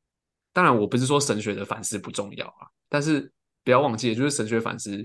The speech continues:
如果就这本书来讲的话，它应该是基于你跟人的会遇，你跟人一起去承担那个苦难的过程当中所挣扎反省出来的，的东西。所以有人这样说嘛，你所有的神学都是处境神学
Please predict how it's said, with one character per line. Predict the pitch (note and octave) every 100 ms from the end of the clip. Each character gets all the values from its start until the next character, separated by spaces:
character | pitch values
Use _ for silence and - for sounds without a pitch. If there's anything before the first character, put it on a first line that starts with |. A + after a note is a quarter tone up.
| -
如 | C#3
果 | B2+
就 | A2 B2+
这 | B2
本 | G2+
书 | G2+ G#2
来 | G#2+
讲 | -
的 | -
话， | - -
它 | G2+
应 | -
该 | A2+ G#2 G#2+
是 | G#2+
基 | - G#2+
于 | E2+ - - _ _ _
你 | - G2+
跟 | A#2+
人 | A2
的 | -
会 | - G2
遇， | - F#2 - _ _ _ _ _
你 | G2+
跟 | F#2+ A#2
人 | A#2 G2
一 | B2
起 | G#2+
去 | G2
承 | - G2 G2
担 | G2+
那 | G#2
个 | F#2
苦 | - G#2+
难 | G2+ G2 G2 _ _
的 | G2
过 | B2+ A2
程 | G2
当 | F#2+ G2
中 | G2+
所 | F#2+ F#2+
挣 | B2+ B2+
扎 | - - G2
反 | G2
省 | G2 G2
出 | -
来 | F#2+
的， | - - _ _ _ _ _
的 | -
东 | F#2+ B2 -
西。 | - - _ _ _ - _ _ _ _ _ _ _ _
所 | - D#3
以 | C3 - - _ _ _ _ _ _ _ _ _ _ _ _
有 | B2
人 | A#2
这 | A#2+
样 | C3+
说 | B2 A2
嘛， | A2 G2+ A2
你 | G#2
所 | G#2+ C#3
有 | C3
的 | G#2+
神 | A2 G#2
学 | G#2
都 | F#2+
是 | G#2+
处 | G#2+ G2
境 | G2+
神 | F#2+ -
学 | - -